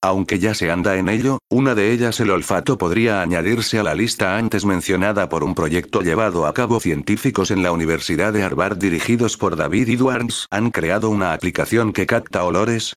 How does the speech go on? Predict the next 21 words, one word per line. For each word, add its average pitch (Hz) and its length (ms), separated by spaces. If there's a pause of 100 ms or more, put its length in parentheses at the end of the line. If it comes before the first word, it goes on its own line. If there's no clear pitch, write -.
(120)
fotografiar 92 720
objetos 110 540
y 85 60
etiquetarlos 107 760
con 101 140
apuntes 117 500
descriptivos 107 680
sobre 98 260
el 95 80
aroma, 113 360 (140)
que 95 160
el 90 80
usuario 85 480
puede 98 320
escoger 113 420
entre 90 300
más 120 200
de 135 100
tres 76 260
mil 95 200
olores. 92 460